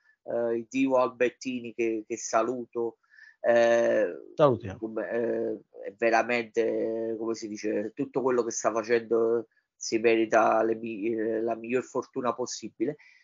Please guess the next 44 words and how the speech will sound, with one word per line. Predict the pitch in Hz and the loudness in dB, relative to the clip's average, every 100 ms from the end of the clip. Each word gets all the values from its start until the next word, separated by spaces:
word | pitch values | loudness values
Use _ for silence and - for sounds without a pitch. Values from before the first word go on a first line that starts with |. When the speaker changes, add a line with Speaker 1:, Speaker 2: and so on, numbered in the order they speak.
| _ - | _ -4
Speaker 1:
Eh, | 131 139 135 135 135 139 | 4 8 10 12 12 10
allora | 139 165 | 8 8
ti | 156 135 | 6 4
stavo | 156 | 2
dicendo, | 147 147 127 | 4 2 -2
scusa, | 147 131 | -4 -2
stavo | 120 117 | -2 0
perdendo | 120 123 127 127 | 0 0 0 -2
il | |
filo | - 151 | -2 0
del | 147 143 | 2 0
discorso. | 131 127 - 107 113 | -2 -4 -4 -4 -2
Da | 113 | -2
una | 117 127 | -2 4
parte | 208 220 170 | 4 4 0
c'è | 147 135 | -2 0
troppa | - 170 - 160 - - - | 4 2 4 2 2 -16 -4
arroganza | - 135 135 143 135 160 156 127 - 127 | 6 8 10 8 12 12 10 6 4 6
e | 131 | 6
mancanza | 127 123 156 147 143 | 0 4 4 4 0
di | 131 | -2
umiltà, | 127 127 123 - 131 - - | -6 -8 -4 4 4 4 6
dove | 160 160 147 | 10 10 10
porta | 156 151 147 - 127 - 131 | 12 10 10 6 6 6 -2
non | 143 151 151 | 6 6 6
si | - | 0
sa | 123 151 143 - | 4 8 8 6
e | 131 | -2
che | 135 - | -8 -4
cosa | 143 139 131 | -2 -2 -6
si | 127 | -4
guadagna | 123 120 139 131 123 123 - | -2 6 6 6 0 -12 -10
non | 127 135 127 | -2 -2 -2
si | - | -8
sa, | 117 110 107 - - - | -6 -6 -6 -10 -16 -4
e | 127 | 2
da | 165 | 4
un'altra | 202 214 185 | 4 2 2
parte | 165 160 | 0 0
c'è | 151 156 | -2 -2
mancanza | 143 156 156 202 160 156 | 2 2 4 4 4 -4
di | 147 | -4
iniziativa, | 147 139 - 160 147 139 113 - 117 | -8 -8 0 4 4 2 -8 -2 -2
perché | - 135 - 139 | 2 0 0 -4